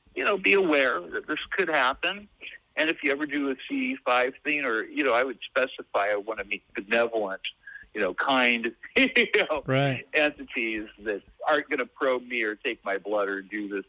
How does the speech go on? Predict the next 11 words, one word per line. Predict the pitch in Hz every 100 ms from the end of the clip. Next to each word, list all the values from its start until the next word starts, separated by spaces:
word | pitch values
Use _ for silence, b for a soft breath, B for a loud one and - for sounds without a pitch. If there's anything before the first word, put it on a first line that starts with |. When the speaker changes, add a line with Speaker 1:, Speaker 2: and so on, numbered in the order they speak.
| -
Speaker 1:
or | 101
that, | 120 76 - _ _ _ -
you | 107
know. | 92 - _ - B
Uh, | 117 117
I | 135
would | 131 117
be | 127 107
specific | - 98 - 117 - 113
about | - - 82 -
it, | -